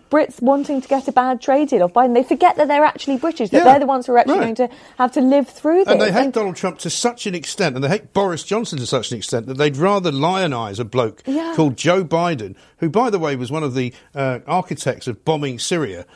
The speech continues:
Speaker 2: when he was the vice president, uh, with Barack Obama in charge of the White House. Did absolutely nothing in eight years. And this is not because I support Donald Trump.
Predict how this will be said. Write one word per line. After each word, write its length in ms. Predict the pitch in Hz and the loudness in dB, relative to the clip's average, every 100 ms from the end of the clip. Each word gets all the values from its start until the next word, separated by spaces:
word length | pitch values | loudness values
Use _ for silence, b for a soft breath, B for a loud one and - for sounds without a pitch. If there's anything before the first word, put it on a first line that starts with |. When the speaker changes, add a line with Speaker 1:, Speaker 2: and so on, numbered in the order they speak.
| b b | b b
Speaker 2:
when 140 | 127 | -2
he 60 | 127 | -2
was 140 | 117 | -2
the 60 | 123 | -4
vice 220 | 139 127 | -2 -2
president, 480 | - 131 113 110 113 | -2 -2 -4 -8 -6
uh, 160 | 113 | -4
with 240 | 110 110 - | -4 -6 -4
Barack 220 | 127 117 | -2 -2
Obama 440 | 113 104 120 110 | -6 -4 -4 -4
in 60 | 107 | -8
charge 260 | - 120 101 | -4 -4 -4
of 60 | |
the 80 | 101 | -6
White 220 | 110 117 | -6 -8
House. 240 | 95 85 - b b - | -10 -16 -20 b b -2
Did 140 | 208 | 0
absolutely 380 | 233 254 - 156 | 0 -2 -4 -4
nothing 380 | 139 - 156 117 | -2 -4 -6 -4
in 80 | 131 | -2
eight 160 | 135 | -2
years. 400 | 120 135 90 95 | -2 -4 -4 -8
And 100 | 139 | -6
this 100 | 214 | -4
is 80 | 190 | -2
not 180 | 160 139 | -2 -2
because 280 | 135 131 127 | -4 -4 -2
I 60 | |
support 400 | 117 113 139 117 | -4 -6 -6 -2
Donald 240 | 131 113 101 | -2 -2 -4
Trump. 240 | 151 | -4